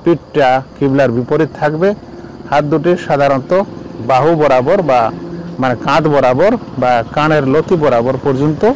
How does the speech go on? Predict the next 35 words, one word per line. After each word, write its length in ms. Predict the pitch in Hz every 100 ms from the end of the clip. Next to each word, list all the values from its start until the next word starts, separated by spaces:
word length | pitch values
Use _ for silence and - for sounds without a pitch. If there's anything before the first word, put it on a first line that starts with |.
| - -
উঠবে। 520 | 139 101 98 - - - - - - - - - - -
এই 340 | 156 160 156 131
চারটির 600 | 170 170 - - 190 185
স্থানের 280 | - 180
মধ্যে 200 | 180 190
এটা 120 | 185 185
প্রথম 420 | 160 - 156 131
স্থান। 300 | - 113 104
দ্বিতীয় 500 | 117 131 160 196 190
স্থান 280 | 175 185 180
হচ্ছে 280 | 170 - 185
যখন 280 | 160 143 165
আপনি 300 | 143 170 165
রুকুতে 420 | 147 156 165 175
যাবেন, 320 | 131 110 101 - - - - -
যখন 100 | 135
রুকুতে 360 | 147 175 170 160
যাবেন 380 | 147 151 180 180 -
আল্লাহু 580 | 127 131 135 147 151 147
আকবার 380 | 147 135 143 135
বলবেন, 360 | 143 160 185
ঠিক 200 | 180 151
সেই 200 | - 147
সময়ও 400 | 135 143 139 147 147 - - - -
হাত 140 | - 127
দুটিকে 640 | 123 127 143 135 180 208 - -
ওই 240 | 156 170
স্থানে 440 | 147 - 135 170 220
তুলবেন, 440 | 156 139 139 208 269 - - - - -
ওই 200 | - 185
রূপে 420 | 180 170 202 226
যেভাবে 460 | 233 139 151 139 143
বর্ণনা 400 | 147 131 123 147
দেওয়া 240 | 151 139
হলো। 240 | 98 107